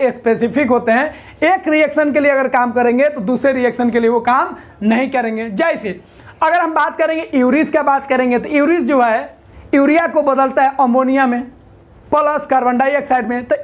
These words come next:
यूरिस जो है इस यूरिया को कन्वर्ट करता है अमोनिया प्लस कार्बन डाइऑक्साइड में। तो यूरिस एंजाइम कैटालिस्ट जो है वो किसको कन्वर्ट कर रहा है? यूरिया को कन्वर्ट कर रहा है, फिर दूसरे के लिए काम नहीं करेगा। उसी तरह अगर हम बात करेंगे इन्वर्टेज का, तो इन्वर्टेज एक एंजाइम कैटालिस्ट है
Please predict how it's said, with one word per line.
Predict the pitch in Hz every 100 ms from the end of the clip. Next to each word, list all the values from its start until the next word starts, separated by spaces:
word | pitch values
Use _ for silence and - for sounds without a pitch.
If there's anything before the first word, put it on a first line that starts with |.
| -
यूरिस | 302 311 381 254
जो | 277
है | 226 202 269
इस | 302 -
यूरिया | 311 285 302 359
को | 359
कन्वर्ट | 339 294 269 233 311
करता | 302 277 240
है | 214 220 -
अमोनिया | 294 294 311 339 359
प्लस | 349 294 294
कार्बन | 269 254 254 247
डाइऑक्साइड | 262 254 247 208
में। | 202 262 302 - - -
तो | 311 339
यूरिस | 302 339 370 294 - - 302
एंजाइम | 262 240 285 349
कैटालिस्ट | 320 285 269 262
जो | 240
है | 247 240 311 - - - - - -
वो | 285
किसको | 294 285 339
कन्वर्ट | 339 302 294 294
कर | 294
रहा | 294
है? | 294
यूरिया | 247 277
को | 254 285
कन्वर्ट | 277 254 254
कर | 247
रहा | 254
है, |
फिर | 247 339
दूसरे | 247 269 302
के | 277
लिए | 269 269
काम | 254 254 277
नहीं | 226
करेगा। | 226 226 220 262 262 - - -
उसी | 302 359
तरह | 349 330
अगर | 320 302
हम | 285
बात | 277 285
करेंगे | 294 294 311
इन्वर्टेज | 254 220 220 294 349 349
का, | 277 254
तो | 262
इन्वर्टेज | 240 240 247 294 302
एक | 285 269
एंजाइम | 240 254 294
कैटालिस्ट | 294 277 277 269 254
है | 240